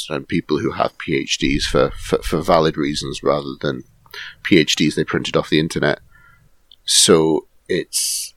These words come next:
it, it was, it, it was a trickier one, which was why I tried to sort of filter it down a bit.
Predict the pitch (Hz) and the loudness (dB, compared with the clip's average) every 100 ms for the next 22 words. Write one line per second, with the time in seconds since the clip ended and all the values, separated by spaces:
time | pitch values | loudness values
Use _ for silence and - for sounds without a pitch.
0 | - - - 98 107 95 - - - 90 | -8 -4 0 0 2 -2 -2 -6 -6 -4
1 | 107 92 85 - 110 - 101 82 80 85 | 2 2 2 0 0 6 6 8 6 4
2 | 85 87 82 85 82 90 - 80 - - | 2 2 4 6 6 4 2 2 0 -2
3 | - - - 73 - - - 76 76 - | 0 0 2 2 2 -2 2 2 2 2
4 | - - | 0 0